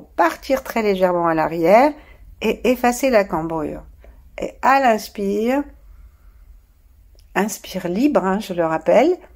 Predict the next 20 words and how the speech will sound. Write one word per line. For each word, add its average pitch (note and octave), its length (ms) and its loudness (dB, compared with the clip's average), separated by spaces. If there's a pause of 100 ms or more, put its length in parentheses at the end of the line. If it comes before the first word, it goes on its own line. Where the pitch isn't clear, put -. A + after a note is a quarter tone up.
(360)
les A#3 320 4
vertèbres G3+ 760 4
reprennent, F3+ 800 2
euh, D3+ 320 2 (100)
une, F#3 340 -4 (280)
notre F#3 320 -2
habituelle D#3+ 640 -2
posture. - 680 -12 (580)
Et G#3+ 40 0
on C4+ 140 2
recommence. A3+ 680 -6 (280)
Inspire A3+ 1040 -2 (360)
tranquillement, F#3 1040 -2 (320)
en - 80 -12
dirigeant F3+ 480 -2
le F3 140 0
souffle F#3 360 -6
vers D#3 260 0
le D3 100 -2
ventre G3 760 0